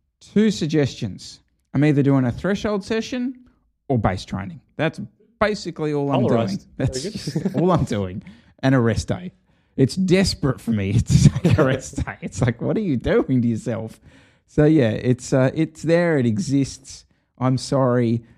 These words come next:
Speaker 1: But, you know, hang on. You've, you've, you delved a little bit into the, into the H R V world and kind of backed out of it during, during
Speaker 2: Backed out.
Speaker 1: nationals. Like,
Speaker 2: Yeah.
Speaker 1: you know.
Speaker 2: I ba-,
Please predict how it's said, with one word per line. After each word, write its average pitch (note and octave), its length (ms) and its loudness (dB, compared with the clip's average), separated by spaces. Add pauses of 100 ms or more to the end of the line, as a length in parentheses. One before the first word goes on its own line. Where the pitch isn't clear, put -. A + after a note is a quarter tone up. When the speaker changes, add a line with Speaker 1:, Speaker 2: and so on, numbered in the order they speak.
(260)
Speaker 1:
But, C#3+ 320 2 (100)
you C4 120 -4
know, D#3 140 0
hang C4+ 200 -2
on. A#2+ 240 -4
You've, D4 400 -6
you've, A#3+ 440 0 (200)
you A#3+ 180 2
delved F#3 480 0
a D#3 60 2
little D3 240 2
bit B2+ 200 4
into B2 280 -2
the, A2 360 0 (320)
into B2 260 2
the A#2 140 0
H A2+ 280 -2
R A2 160 -2
V G#2+ 220 -2
world A#2+ 480 -2
and A#2 160 -2
kind A#2 160 -4
of G#2 220 -6
backed A#2 340 -6
out G#2+ 260 -2
of E3+ 120 -4
it B3 240 -8
during, A2+ 720 -4
during B2 180 -4
Speaker 2:
Backed A2+ 200 4
out. A#2 60 0
Speaker 1:
nationals. C#3+ 520 0 (440)
Like, F3+ 280 0
Speaker 2:
Yeah. B2 480 -2 (100)
Speaker 1:
you G3 140 -4
know. D#3+ 320 -4
Speaker 2:
I E3 80 -6
ba-, - 200 -8